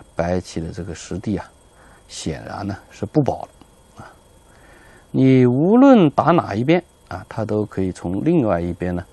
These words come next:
呃，打下去或者翻上来。那么，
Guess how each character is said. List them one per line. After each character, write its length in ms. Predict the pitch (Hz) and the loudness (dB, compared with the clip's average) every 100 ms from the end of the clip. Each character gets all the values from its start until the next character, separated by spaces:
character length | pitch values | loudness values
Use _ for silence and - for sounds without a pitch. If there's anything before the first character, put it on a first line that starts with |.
| _ _ | _ _
呃， 100 | - - - | -18 -16 -10
打 160 | - | -6
下 160 | - 101 | 0 -2
去 160 | - - | -2 -14
或 180 | - 90 | -8 -6
者 120 | 80 - _ _ | -6 -14 _ _
翻 260 | - 104 | 0 2
上 160 | 110 90 | 2 0
来。 120 | 82 - _ _ _ _ _ _ - _ _ _ _ _ _ _ _ - - - _ _ - - - - - - _ _ _ - - - - - - _ - - _ - - - - | -4 -16 _ _ _ _ _ _ -20 _ _ _ _ _ _ _ _ -20 -20 -20 _ _ -20 -20 -20 -20 -20 -20 _ _ _ -20 -20 -20 -20 -20 -20 _ -20 -20 _ -20 -20 -20 -6
那 100 | 131 | 4
么， 180 | 139 127 | 6 6